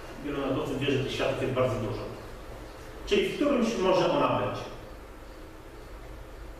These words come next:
A jeżeli istnieje w jakimś doskonałym świe-, w jakimś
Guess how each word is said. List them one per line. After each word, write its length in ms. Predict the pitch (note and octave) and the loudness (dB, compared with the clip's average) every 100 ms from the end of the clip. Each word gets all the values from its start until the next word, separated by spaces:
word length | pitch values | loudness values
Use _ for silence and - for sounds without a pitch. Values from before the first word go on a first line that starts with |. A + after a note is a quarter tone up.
| - - - - - - - - - - | -14 -14 -14 -14 -14 -14 -14 -14 -8 2
A 100 | D3+ | 4
jeżeli 540 | D#3 G3 A3+ A3 D#3+ | 6 4 4 4 2
istnieje 640 | D3 - F#3+ F#3+ E3+ - - | 0 4 6 8 6 6 6
w 40 | |
jakimś 300 | D#3+ D#3 C3+ | 4 4 2
doskonałym 640 | C#3+ D3 D#3+ D3+ C3 A#2+ | 2 4 6 6 6 4
świe-, 240 | - - - | 4 4 6
w 40 | |
jakimś 360 | D#3 D#3 C#3+ | 6 4 4